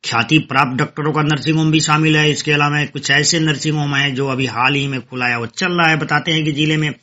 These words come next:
संचालित करीब एक सौ साठ नर्सिंग होम में नैदानी के तहत निबंधन कराने के लिए सीएस कार्यालय से प्राथमिक चिकित्सा केंद्र से भेजा गया था।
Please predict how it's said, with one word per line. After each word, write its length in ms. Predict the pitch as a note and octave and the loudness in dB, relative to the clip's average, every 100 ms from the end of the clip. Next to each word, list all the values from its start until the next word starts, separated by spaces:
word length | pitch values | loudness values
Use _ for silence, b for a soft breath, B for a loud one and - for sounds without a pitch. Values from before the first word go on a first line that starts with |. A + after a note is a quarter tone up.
| b b b | b b b
संचालित 540 | - D3+ D3+ D3+ D3+ | -2 0 2 2 2
करीब 260 | - D3 D3 | 2 0 2
एक 180 | D3 - | 0 0
सौ 140 | C#3+ | -4
साठ 500 | - - D#3 E3+ D#3+ | -4 2 4 4 4
नर्सिंग 400 | D#3 C#3+ D3+ D3 | -2 0 -2 0
होम 120 | C#3 | 0
में 260 | C#3 C#3+ C3+ b b b b b _ B2 | -2 -2 -4 b b b b b _ -2
नैदानी 760 | C3 D3+ D#3 C#3 C#3+ D3 E3+ | 4 6 6 6 6 6 4
के 180 | E3+ D#3+ | 4 2
तहत 580 | - - D3 F3 - B2+ | 0 -2 0 0 0 -4
निबंधन 480 | B2+ C3+ C#3 C#3+ | -2 0 0 -2
कराने 360 | B2+ C3+ C3 C3+ | 0 0 0 0
के 140 | C3+ | -2
लिए 180 | C3 C3+ | 0 0
सीएस 520 | B2+ - C#3 C#3 - - | 0 0 0 0 -2 -6
कार्यालय 480 | B2+ G2 B2 C3+ C#3 | -8 -2 0 2 0
से 220 | - C3 | -2 -4
प्राथमिक 760 | - _ - D#3 D#3 D#3 D#3 | -6 _ 2 4 4 2 -2
चिकित्सा 500 | - - C#3 - C3+ | -2 -8 -6 -4 -4
केंद्र 360 | B2 C#3 C3 B2 A2+ - - _ _ _ _ _ | -4 -4 -4 -4 -6 -12 -16 _ _ _ _ _
से 160 | - C#3+ | -4 -4
भेजा 400 | G2+ D3 E3 C#3+ | 2 4 6 4
गया 300 | A#2+ A#2+ G#2+ | 4 0 -2
था। 360 | - G2+ F#2 | -8 -10 -12